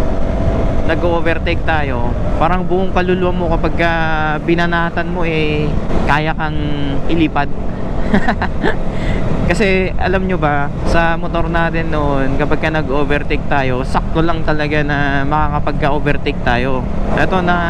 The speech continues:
pansin natin sa kanya na napakalakas niya kahit sa akyatan. Hindi ka talaga mabibitin sa kanyang arangkada. Ito din talaga yung isa sa gusto natin mangyari sa motor natin pagka nag-upgrade sana tayo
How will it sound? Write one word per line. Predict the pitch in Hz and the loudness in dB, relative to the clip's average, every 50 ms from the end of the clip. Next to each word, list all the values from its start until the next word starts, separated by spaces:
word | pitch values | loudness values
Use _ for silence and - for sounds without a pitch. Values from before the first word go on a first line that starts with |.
| 170 170 170 170 165 165 165 160 160 160 160 156 156 151 139 147 156 | -2 -2 0 0 0 0 0 0 0 0 0 0 0 0 0 0 0
pansin | 165 165 165 - 170 160 | 0 0 0 0 0 0
natin | 165 160 156 151 160 156 156 151 | 2 0 0 0 0 -2 -2 -2
sa | 151 135 | 0 0
kanya | 147 151 147 143 139 139 | 0 0 0 0 0 0
na | - 135 135 135 135 135 135 131 | 0 0 0 0 0 0 0 0
napakalakas | 135 139 143 160 147 151 147 151 147 147 143 - - | 0 0 0 0 0 0 0 0 0 -2 -2 -2 -2
niya | 180 165 143 | -2 0 0
kahit | 147 143 139 | 0 -2 -2
sa | - 160 151 | -2 -2 -2
akyatan. | 147 - - 156 156 151 151 143 170 160 156 143 139 143 - - - - - - - - - - - - - - - - 139 | -2 -2 0 0 0 0 0 -2 -2 -2 -2 -2 -2 -2 -2 -2 -2 -2 -2 -2 -2 -2 -2 0 0 0 0 0 0 0 2
Hindi | 147 156 165 | 2 2 2
ka | 170 170 165 | 2 2 0
talaga | 165 165 160 | 0 0 0
mabibitin | 160 160 160 156 156 151 156 160 151 135 160 165 151 | 0 -2 0 0 0 0 2 0 0 0 -2 -4 -2
sa | - 156 147 147 147 143 143 139 143 139 143 139 139 | -2 -2 0 0 0 0 0 0 0 -2 -2 -2 -2
kanyang | 143 143 143 139 143 139 139 135 | -2 0 0 0 0 -2 -2 -2
arangkada. | 139 135 135 139 139 135 135 131 127 127 - 139 131 123 123 - - - - - - - - - - - - - - - - - - - - - - - - - - | -2 -2 0 -2 -2 0 0 0 0 0 0 0 0 0 -2 -2 -2 -2 -2 -2 0 -2 0 0 0 0 0 -2 -2 -2 0 0 2 2 2 0 0 0 0 2 2
Ito | 139 - 151 | 0 0 0
din | 151 165 156 | 0 0 0
talaga | 165 185 156 156 156 147 160 | 0 0 0 0 0 0 0
yung | 156 160 156 151 151 151 | 0 0 0 0 -2 -2
isa | - 165 147 | 0 -2 0
sa | - 156 147 147 147 147 147 | 0 0 0 2 0 0 0
gusto | 151 147 - - 151 151 | -2 -2 -2 -2 -2 0
natin | 151 151 147 147 175 170 151 143 135 - - - 143 | 0 0 0 0 0 -2 -2 -2 -4 -2 -2 -2 0
mangyari | 143 147 147 147 143 143 143 143 | 0 0 2 2 2 2 0 -2
sa | - - 143 139 139 139 | -2 -2 0 0 0 0
motor | 139 143 143 147 139 135 135 | 0 -2 -2 0 0 0 0
natin | 143 135 131 139 151 143 135 143 | 0 0 0 0 -2 0 0 0
pagka | 135 - - 143 139 139 123 - | 0 0 0 0 2 2 0 0
nag-upgrade | 139 135 - 147 151 - - 170 190 180 - | 0 -2 0 0 0 0 0 0 0 0 0
sana | - 165 156 160 175 | -2 -2 0 0 0
tayo | 180 185 196 196 | 0 0 0 0